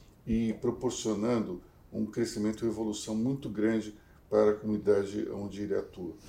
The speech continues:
É, a Weber, ela nasceu em mil novecentos e oitenta e seis, fundada pelo pai do Fernando,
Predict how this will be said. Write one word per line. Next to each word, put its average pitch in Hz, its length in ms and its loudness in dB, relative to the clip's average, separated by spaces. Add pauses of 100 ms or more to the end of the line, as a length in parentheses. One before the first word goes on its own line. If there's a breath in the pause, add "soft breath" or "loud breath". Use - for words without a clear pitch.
(400 loud breath)
É, 110 300 4 (360)
a 143 60 6
Weber, 139 420 4
ela 131 320 6
nasceu 127 400 0
em 123 80 2
mil 113 140 2
novecentos 107 340 -2
e 101 60 -6
oitenta 98 260 -4
e 90 80 -6
seis, 117 320 -4
fundada 98 460 0
pelo 92 200 -6 (140)
pai 92 180 2
do 92 140 -8
Fernando, 113 460 -2